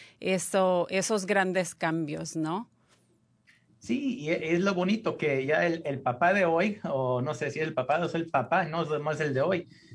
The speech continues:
Speaker 2: este, ya no tienen esas mentalidades, esas tradiciones tan antiguas, porque también antes, eh, tradicionalmente la mamá se quedaba en la casa y el papá iba a trabajar. Ahora estamos viendo que las mamás están trabajando también, los papás. Entonces, cuando llegan a la casa en la, en la tarde, las cinco o seis de la tarde,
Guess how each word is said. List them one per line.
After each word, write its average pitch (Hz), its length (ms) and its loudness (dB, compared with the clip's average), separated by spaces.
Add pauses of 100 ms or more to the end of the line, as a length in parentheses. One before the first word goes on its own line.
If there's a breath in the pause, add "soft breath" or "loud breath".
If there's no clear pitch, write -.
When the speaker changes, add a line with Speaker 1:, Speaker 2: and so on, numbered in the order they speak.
(120)
Speaker 2:
este, 156 640 2
ya 139 280 -2
no 190 160 0
tienen 185 280 0
esas 175 480 2
mentalidades, 147 920 0
esas 170 160 -4
tradiciones 147 640 -2
tan 135 160 2
antiguas, 151 680 -2 (320 soft breath)
porque 156 240 -2
también 175 260 0
antes, 202 460 0 (180)
eh, - 380 -12
tradicionalmente 165 560 -2
la 156 100 4
mamá 147 240 2
se 175 100 -8
quedaba 165 260 2
en 170 60 -2
la 143 120 0
casa 170 400 0 (100)
y 135 80 -10
el 120 80 -6
papá 123 260 2
iba 160 120 0
a - 80 -4
trabajar. 135 500 0
Ahora 170 240 2
estamos 170 240 -4
viendo 170 240 -4
que 156 140 -4
las 139 160 -2
mamás 147 440 -2
están 165 220 0
trabajando 160 500 -2
también, 139 300 -2
los 185 80 -2
papás. 180 500 0 (260 soft breath)
Entonces, - 260 0
cuando 170 180 0
llegan 196 300 2
a 190 40 2
la 160 140 2
casa 196 300 0
en 185 60 -4
la, 156 220 -6
en 151 60 -8
la 135 140 -2
tarde, 214 300 2
las 147 120 -2
cinco 190 220 0
o - 20 -6
seis 185 200 2
de 180 80 0
la 156 120 0
tarde, 180 400 0